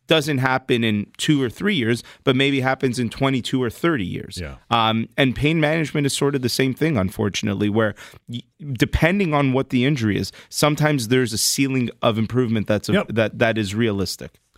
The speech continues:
Speaker 2: Four one six, eight seven oh, six four hundred, star six forty on cell is the way to call in just like that. Hi, Len. Thanks for, uh, hanging on. Good morning.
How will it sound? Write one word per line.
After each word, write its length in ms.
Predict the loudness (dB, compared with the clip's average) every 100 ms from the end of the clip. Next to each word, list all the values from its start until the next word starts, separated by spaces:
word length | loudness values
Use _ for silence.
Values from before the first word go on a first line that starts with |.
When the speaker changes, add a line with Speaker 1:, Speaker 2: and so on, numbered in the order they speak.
| _ _
Speaker 2:
Four 260 | 0 2
one 180 | 2 2
six, 320 | 0 -2 0
eight 200 | 0 0
seven 280 | 0 -2 0
oh, 180 | 0 -2
six 300 | -2 -4 -4 -2 -2
four 300 | -2 -2 -2
hundred, 340 | -2 -2 -2 -4
star 300 | -2 -2 -2
six 260 | -4 -6 -4
forty 280 | -4 0
on 140 | 0 -2
cell 320 | -2 -2 -2
is 160 | -2 -2
the 80 |
way 160 | -4 -4
to 80 | -6
call 300 | -6 -6 -2
in 160 | -2
just 260 | -2 -4 -4
like 220 | -6 -6
that. 180 | -6 -4
Hi, 180 | 0 0
Len. 280 | 2 0 0
Thanks 240 | -2 -4
for, 220 | -4 -2
uh, 140 | 0 0
hanging 260 | 0 0
on. 160 | 0 -2
Good 120 | -2
morning. 300 | -2 -2 -2